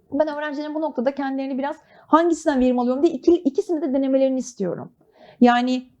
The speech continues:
test olarak verdiğinde de bazı öğrenci motive oluyor. Bugün işte yirmi testlik bir, e, iki yüz soruluk bir, em, programda bir bilgim var diye düşün. On tane test çözecek. Yirmi sorudan yir-, iki yüz soru.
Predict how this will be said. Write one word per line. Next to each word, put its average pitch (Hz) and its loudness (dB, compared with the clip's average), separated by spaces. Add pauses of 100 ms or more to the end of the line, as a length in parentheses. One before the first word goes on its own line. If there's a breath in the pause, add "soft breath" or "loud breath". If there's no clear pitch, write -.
test 320 6
olarak 277 4
verdiğinde 269 6
de 285 0
bazı 214 4
öğrenci 202 -2
motive 196 -2
oluyor. 196 0
Bugün 226 -4
işte - -6
yirmi 240 -2
testlik 208 2
bir, 220 0 (220 soft breath)
e, 190 -2
iki 240 -2
yüz 226 -2
soruluk 202 0
bir, 185 4 (240)
em, 196 0 (300)
programda 208 4
bir 208 0
bilgim 190 -2
var 185 0
diye 190 -2
düşün. 359 -10
On 311 2
tane 196 -2
test 190 -6
çözecek. 214 -4
Yirmi 254 -4
sorudan 247 -2
yir-, 247 -2
iki 233 -6
yüz 220 -6
soru. 202 -2